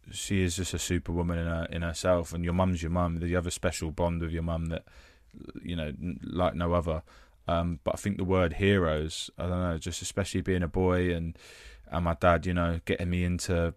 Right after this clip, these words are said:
you know, football when I was younger and taking me out and teaching me how to play and, um, just always sort of, you know, being there and, and wanting to, um,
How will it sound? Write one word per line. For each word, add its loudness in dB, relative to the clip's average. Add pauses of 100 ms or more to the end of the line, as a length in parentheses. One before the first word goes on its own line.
(580)
you -4
know, -4
football -2
when 2
I 2
was -2
younger 0
and -2
taking -2
me 0
out 0
and -8 (300)
teaching 0
me 4
how 2
to -6
play 4
and, -4 (360)
um, 0
just -2
always 8
sort 0
of, 0
you 2
know, 0 (500)
being 6
there 4
and, 0
and -2
wanting 0
to, 0 (640)
um, 0